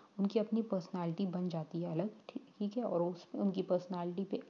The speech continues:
काफ़ी effect भी पड़ता है। वो सारी femininity को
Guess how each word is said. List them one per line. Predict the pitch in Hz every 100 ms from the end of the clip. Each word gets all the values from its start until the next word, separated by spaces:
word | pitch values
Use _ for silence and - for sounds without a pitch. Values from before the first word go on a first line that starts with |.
| -
काफ़ी | 170 -
effect | - - 175 -
भी | 196
पड़ता | 196 170 190
है। | 180 - - - -
वो | 180 202 208
सारी | 208 175 175
femininity | 185 - 170 165 170 165 185
को | - 185